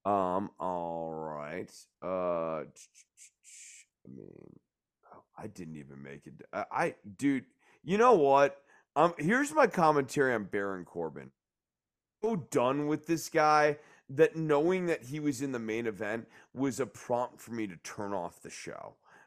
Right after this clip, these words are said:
I was like, "Oh, it's Baron Corbin in the main event. Cool, I can move on with my life." Like, I, I, it,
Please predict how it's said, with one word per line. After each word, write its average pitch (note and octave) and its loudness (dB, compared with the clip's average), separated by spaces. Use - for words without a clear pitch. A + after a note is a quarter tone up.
I C#3 6
was C#3+ 2
like, D3+ 4
"Oh, F#3 12
it's C3+ 0
Baron C#3+ 2
Corbin B2+ 0
in B2+ -4
the B2+ -4
main B2+ 2
event. C3 0
Cool, B2+ 0
I F#2+ -4
can A2 -12
move G#2 -6
on E2+ -6
with D#2 -14
my C2+ -10
life." G1+ -12
Like, B2 -2
I, C#3 0
I, D#3 6
it, D3 -10